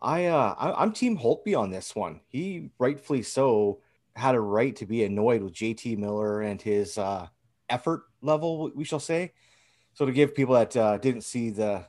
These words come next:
the game what happened, Holtby cleared the puck up the boards off the glass, as many goaltenders do. It was the right play. Went off the glass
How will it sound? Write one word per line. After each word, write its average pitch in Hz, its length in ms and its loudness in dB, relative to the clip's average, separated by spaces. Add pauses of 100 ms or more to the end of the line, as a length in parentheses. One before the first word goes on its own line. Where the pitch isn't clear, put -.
the 117 80 -6
game 120 440 -2 (180)
what 113 180 -2
happened, 117 380 0 (380)
Holtby 156 340 0
cleared 156 280 4
the 127 40 -2
puck 123 300 4
up 120 160 2
the 110 80 -8
boards 107 340 0
off 107 220 2
the 101 60 -12
glass, 98 520 -2 (500)
as 107 220 0
many 107 220 -2
goaltenders 107 560 -2
do. 104 220 0 (100)
It 120 40 -10
was 104 140 -6
the 98 80 -6
right 104 240 -2
play. 110 380 0 (560)
Went 117 140 2
off 151 180 6
the 139 60 -4
glass 107 640 0